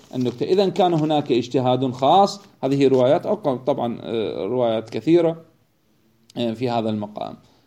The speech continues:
آه، يشير إليها جملة من ال-، آه، أعلام في هذا المقام. إذن هناك اجتهاد،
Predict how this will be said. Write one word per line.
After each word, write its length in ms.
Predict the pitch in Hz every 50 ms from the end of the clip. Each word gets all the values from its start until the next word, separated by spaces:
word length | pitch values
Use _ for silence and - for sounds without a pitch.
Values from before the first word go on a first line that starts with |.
| _ _ -
آه، 200 | - 127 127 120
يشير 400 | 98 104 120 123 120 - 135 127
إليها 400 | - 123 123 123 113 113 113 110
جملة 300 | 110 131 156 160 156 147
من 160 | 147 151 151
ال-، 200 | 151 151 151 147 - - _ _ _ _ _ -
آه، 760 | - 127 123 120 120 - - - - - - - - -
أعلام 440 | - - 120 120 131 143 160 175 - - - _ _
في 140 | - - 135
هذا 200 | 123 131 120 123
المقام. 380 | 113 110 107 104 107 113 - -
إذن 200 | - 147 151 143
هناك 400 | 131 139 147 147 135 127 127 127
اجتهاد، 680 | 123 - 127 - - - 120 117 127 131 139 143 170 185